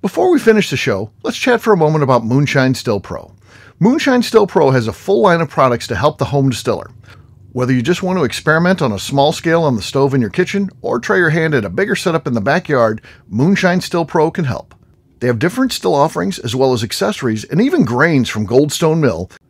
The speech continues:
to help you make whiskey on par with what you get from your favorite distillery. They can even assist with a D I Y still project by supplying some of the parts you can't make yourself. Check them out at moonshine still pro dot com. At the A B V Network, we're lucky enough to have some great friends.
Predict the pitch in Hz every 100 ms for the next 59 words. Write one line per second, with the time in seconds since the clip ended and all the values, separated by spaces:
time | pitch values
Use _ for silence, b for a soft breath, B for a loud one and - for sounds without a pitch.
0 | _ - 139 190 165 240 180 143 165 -
1 | 117 - 131 214 - 120 104 110 110 135
2 | 151 151 135 107 - 104 104 110 95 110
3 | - - 101 50 - _ _ _ _ -
4 | 147 214 302 294 - - 151 - 117 110
5 | 104 120 180 156 156 147 160 - 175 -
6 | 95 90 90 - 113 - - 113 107 -
7 | 147 220 - 160 143 - 131 113 101 117
8 | 127 - - - - b b b - 143
9 | - 196 196 214 180 82 95 135 - 156
10 | 165 190 - 160 160 180 170 202 _ _
11 | - - 90 - 82 71 58 _ _ _
12 | _ _ _ _ _ _ 98 120 127 135
13 | 139 127 123 - 104 101 104 110 117 127
14 | 113 - 107 107 - 110 95 104 - 87
15 | 65 -